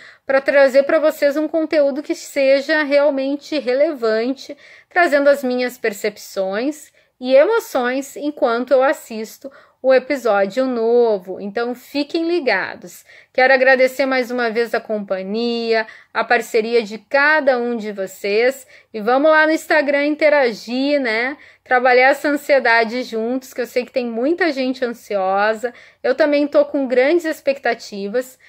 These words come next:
mas confesso pra vocês que estou com os dois pezinhos no chão dessa vez, tá? Pra não tombar, como eu já tombei várias vezes, porque a gente às vezes tem uma expectativa alta, né? E as coisas não acontecem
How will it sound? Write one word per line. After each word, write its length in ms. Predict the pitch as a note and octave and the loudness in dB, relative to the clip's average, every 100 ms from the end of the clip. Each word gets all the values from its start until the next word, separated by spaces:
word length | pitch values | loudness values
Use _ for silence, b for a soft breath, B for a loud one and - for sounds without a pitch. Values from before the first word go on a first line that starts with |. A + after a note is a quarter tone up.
| b b C4+ | b b -2
mas 160 | C4+ | -2
confesso 500 | - D4+ D4+ C4+ C4+ | 0 0 2 2 2
pra 140 | D4+ C4+ | 0 0
vocês 380 | C4+ C#4+ C#4 | 0 -4 -8
que 80 | - | -10
estou 240 | C#4 - D4 | -4 -2 -2
com 120 | D#4 | -4
os 140 | C#4 | -6
dois 460 | A#3+ D4 G#4+ A#4+ - | 2 4 6 2 2
pezinhos 560 | A4 F4+ C4 C#4+ D4+ | -2 -2 0 -2 0
no 120 | D4+ D#4 | -2 -2
chão 400 | - A3+ A3 A#3 | -2 -2 -2 -2
dessa 360 | A#3+ - C4 | -6 -2 -4
vez, 400 | C4+ F#3+ F#3 - | -4 -8 -10 -14
tá? 400 | - G3 G3 B3 B B B | -14 -8 -8 -8 B B B
Pra 200 | - C4 | 0 2
não 260 | B3+ C#4 F4 | 2 0 2
tombar, 580 | G#4+ E4 B3 A3+ A#3+ | 2 2 2 2 2
como 200 | - C4+ | 0 -2
eu 20 | B3+ | 0
já 160 | B3+ | -2
tombei 420 | B3+ A#3+ A3 A3 | -2 -4 -2 -2
várias 800 | A3 G#3 G3+ G#3+ B3+ C4 B3 G3+ | -2 0 2 2 2 2 0 -2
vezes, 760 | G3 G3 F#3+ G3+ A3 B3+ - - b b _ | -8 -4 -2 -4 -4 -10 -16 -20 b b _
porque 220 | C4 C#4 | 0 2
a 80 | B3+ | 2
gente 240 | C#4+ D4+ | 2 0
às 80 | C#4+ | -2
vezes 120 | C4+ | -2
tem 140 | D4+ | -2
uma 80 | C4+ | -2
expectativa 760 | C4+ C#4 C#4 C#4 C4+ - C4 D#4+ | -2 -2 -2 0 -2 -6 -4 0
alta, 540 | D4 B3+ C#4 D4 E4+ | 0 0 0 -2 -6
né? 140 | C#4 | -4
E 80 | C4 | -2
as 120 | C#4+ | -2
coisas 340 | - D4 C#4+ C#4+ | 0 -2 -2 -6
não 120 | C#4+ | -4
acontecem 760 | C#4+ D4 C#4+ C#4 B3+ C#4 D4+ | -4 -6 -4 0 0 -2 -10